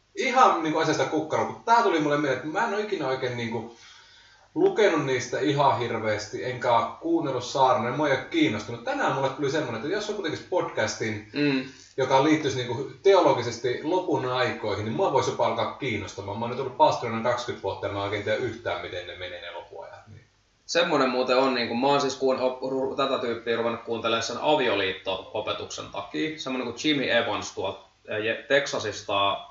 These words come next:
Speaker 2: se on tossa Gateway-seurakunnassa.
Speaker 1: Mhm.
Speaker 2: On siellä, niinku, se on joku vanhimmista, tai kun niillä on joku tämmönen ap-, ap-, apostolic leadership, joku
Speaker 1: Okei.
Speaker 2: tämmönen, se on mun mielestä, niinku, osa sitä. Mutta et niillä on ihan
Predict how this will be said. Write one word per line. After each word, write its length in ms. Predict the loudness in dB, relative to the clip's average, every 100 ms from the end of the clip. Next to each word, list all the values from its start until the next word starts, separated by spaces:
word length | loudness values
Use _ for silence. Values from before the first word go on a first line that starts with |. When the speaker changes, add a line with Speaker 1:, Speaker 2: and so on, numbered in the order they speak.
| -14
Speaker 2:
se 120 | -10
on 100 | -8
tossa 160 | -10 0
Gateway-seurakunnassa. 1300 | 2 2 0 -4 -4 -4 -4 -6 -8 -12 -8 -6 -6
Speaker 1:
Mhm. 100 | -6 -10 -20 _
Speaker 2:
On 180 | -14 -10
siellä, 320 | -2 0 0
niinku, 460 | -2 -4 -4 -6 -10 _ _
se 120 | -10 -6
on 120 | -6
joku 160 | -4
vanhimmista, 540 | 2 2 2 -4 -8 -2
tai 140 | 0
kun 120 | 0
niillä 180 | -2 0
on 40 | 0
joku 140 | -2
tämmönen 500 | -6 -6 -6 -4 -6 -4
ap-, 220 | -6 -6
ap-, 300 | -8 -8 -10
apostolic 680 | -8 -4 -2 -2 -4 -4 -4
leadership, 600 | -6 -4 -4 -6 -8 -10
joku 180 | -10 -6
Speaker 1:
Okei. 120 | -2 0
Speaker 2:
tämmönen, 200 | 0 -2
se 100 | -4
on 80 | -6
mun 100 | -6
mielestä, 240 | -8 -8
niinku, 180 | -8 -6
osa 160 | -6
sitä. 320 | -6 -6 -4 -4 -8 -20 _ -20 -20 _
Mutta 180 | -6 -6
et 60 |
niillä 240 | 0 2 2
on 60 |
ihan 160 | 0